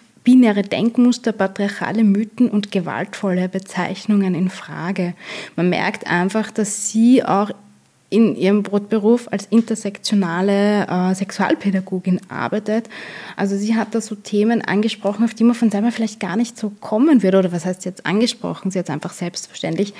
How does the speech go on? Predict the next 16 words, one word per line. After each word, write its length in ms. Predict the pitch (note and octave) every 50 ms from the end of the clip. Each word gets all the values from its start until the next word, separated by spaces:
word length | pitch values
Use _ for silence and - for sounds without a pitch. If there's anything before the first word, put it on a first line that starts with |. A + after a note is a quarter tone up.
| - - - - - - - -
äh, 340 | - E3+ F3+ F3+ F3+ F#3 F#3 F#3 - - - - _ -
so 380 | - - - F#3+ F#3 F3 - - - -
dargestellt. 1000 | E3+ - C3 A3 A#3 A#3 A3 - - - - D#3 D3+ E3 F3 F#3+ F#3+ - - - _ _ _ _ _ _ _ _ _ _ _ _ _ _ _ _ _ _ _ -
Spannend 540 | - - - E3+ D3+ E3 G3 A3+ A#3 A3+ -
finde 360 | - - A3+ A3 A3 G#3+ A3+
ich, 240 | A#3 A#3 A3+ - - - - - - - - - _ _
dass 260 | - A3 G#3+ G#3+ -
sie 220 | - A#3+ A#3+ - -
auf 220 | F#3+ G3+ G#3+ -
den 180 | - - A#3 G#3+
Begriff 560 | A#3 A#3 A#3 - - - B3 B3+ - - - -
Vulvina 760 | G#3 G#3+ A#3 B3+ B3 A3 F#3+ G#3+ A3+ C4 C4+ C4 A3+ A3 A3
zurückgreift, 920 | A3 - - G3+ G#3 A3+ A3+ A3 - - F3+ E3+ - - - - - - -
der 80 | A3 G#3+
von 240 | G#3+ A3 G#3+ G#3+
der 240 | G3+ G#3 G#3 G#3+ G#3